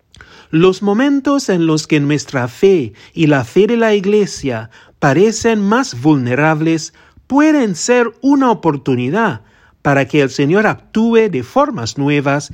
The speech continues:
y poderosas. Como iglesia, hoy podemos ser muy conscientes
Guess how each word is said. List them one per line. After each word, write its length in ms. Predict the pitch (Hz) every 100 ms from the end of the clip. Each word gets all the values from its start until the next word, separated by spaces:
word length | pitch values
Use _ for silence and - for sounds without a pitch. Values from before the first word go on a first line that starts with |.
| -
y 140 | - 151
poderosas. 1000 | - 127 135 120 110 - 123 117 - - _ _ _ _ _ _ _
Como 260 | - 139 120
iglesia, 840 | 117 131 214 220 - 220 226 247 - _
hoy 220 | 156 143
podemos 480 | 127 131 131 139 123
ser 220 | - 135
muy 240 | 123 120 120
conscientes 1000 | 131 113 - 165 214 208 220 220 214